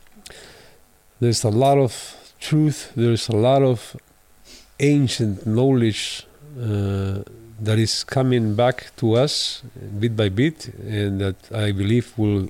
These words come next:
really help to heal this, uh, ill civilization that we're going through bit by bit.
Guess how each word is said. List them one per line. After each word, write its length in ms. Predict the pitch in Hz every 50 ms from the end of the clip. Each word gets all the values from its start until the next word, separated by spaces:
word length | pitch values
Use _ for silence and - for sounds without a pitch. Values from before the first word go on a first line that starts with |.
| - -
really 400 | 101 98 113 117 113 110 101 87
help 360 | 87 107 104 104 98 - - - - - _ _ _ _ _
to 140 | - 110 107
heal 440 | 98 113 110 107 101 92 87 87 - - - - - - - - - - - - - _ -
this, 400 | 113 98 104 104 95 - - -
uh, 300 | 98 95 92 90 87 87 85 95 - - _ _ _ _ - _ _ _ _ _ _ _ _ _ _ _
ill 380 | 123 123 117 113 104 98 95 92 -
civilization 880 | - - - 117 101 92 101 98 95 87 - 110 107 98 - - 101 92
that 120 | 90 95 90
we're 160 | 92 95 92
going 260 | 92 104 101 98 92
through 420 | - - - 98 95 95 90 87 87 87 92 104 98
bit 160 | 98 101 95
by 140 | 95 95 90
bit. 460 | 82 82 85 87 - - - - -